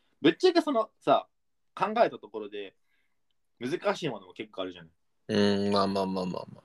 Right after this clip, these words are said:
Speaker 2: 見えてこないというかね。
Speaker 1: 見えてこないし、多分それはまあ、
Speaker 2: うん。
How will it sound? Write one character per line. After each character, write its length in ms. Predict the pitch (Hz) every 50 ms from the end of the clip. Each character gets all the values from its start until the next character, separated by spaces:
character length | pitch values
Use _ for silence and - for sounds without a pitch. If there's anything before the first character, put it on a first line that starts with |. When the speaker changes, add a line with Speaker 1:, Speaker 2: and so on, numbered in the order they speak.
| - _ _ _ _ _ _ _ _ _ _ _ _ _
Speaker 2:
見 120 | 117 143
え 120 | 180 180 139
て 80 | 120
こ 120 | 107 - 120
な 120 | 117 107
い 80 | 98 95
と 80 | 90
い 20 | 90
う 40 | -
か 60 | 113
ね。 40 | 139
Speaker 1:
見 80 | 165 -
え 80 | -
て 100 | - - -
こ 140 | - 151
な 120 | 147 127 113
い 60 | 107
し、 360 | - - 110 104 101 95 - - _ _ _ _
多 160 | - 160 180
分 140 | 160 127 110
そ 80 | 101 101
れ 140 | - -
は 160 | 190 190 180 190
ま 140 | 185 160
あ、 60 | 139
Speaker 2:
う 20 |
ん。 20 | 107